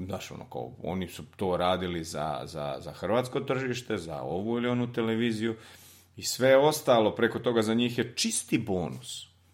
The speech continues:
On se pojavi nekakav Peđa i kaže: „Gle,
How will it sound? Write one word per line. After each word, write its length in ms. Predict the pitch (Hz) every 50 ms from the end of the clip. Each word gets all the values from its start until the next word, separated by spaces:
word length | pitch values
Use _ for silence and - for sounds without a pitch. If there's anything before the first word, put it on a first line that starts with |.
| _ _ _ _ _ -
On 100 | 107 120
se 120 | 123 113 85 -
pojavi 260 | - 107 104 98 87 82
nekakav 340 | 85 82 - - - 82
Peđa 320 | - - 92 92 87 87 85
i 40 | 80
kaže: 300 | - 87 85 85 73 82
„Gle, 260 | 92 95 85 80